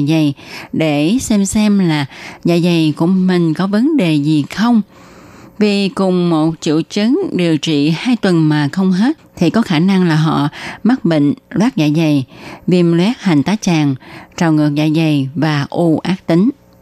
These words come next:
Ta không thể phân biệt được triệu chứng ban đầu của u ác tính và viêm loét dạ dày. Cho nên á, ờ, nếu thấy cùng một triệu chứng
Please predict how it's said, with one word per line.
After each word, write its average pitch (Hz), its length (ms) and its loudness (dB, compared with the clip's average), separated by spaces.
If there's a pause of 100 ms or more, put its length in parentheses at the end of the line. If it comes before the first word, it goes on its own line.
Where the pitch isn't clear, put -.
(420)
Ta 233 100 0
không 220 280 0
thể 156 540 -2 (160)
phân 240 260 2
biệt 156 180 -2
được 151 320 -2
triệu 151 180 0
chứng 214 280 -2
ban 160 180 0
đầu 151 200 0
của - 160 -8
u - 160 -2
ác 175 160 -2 (140)
tính 226 480 2
và 147 480 0
viêm 165 200 2
loét 190 200 0
dạ 147 120 0 (100)
dày. 151 260 2 (480)
Cho 190 100 0
nên 185 320 2
á, 196 220 -2
ờ, 160 200 0
nếu 170 420 0
thấy 285 200 -2
cùng 170 200 0
một 147 180 0
triệu 147 180 0
chứng 202 320 0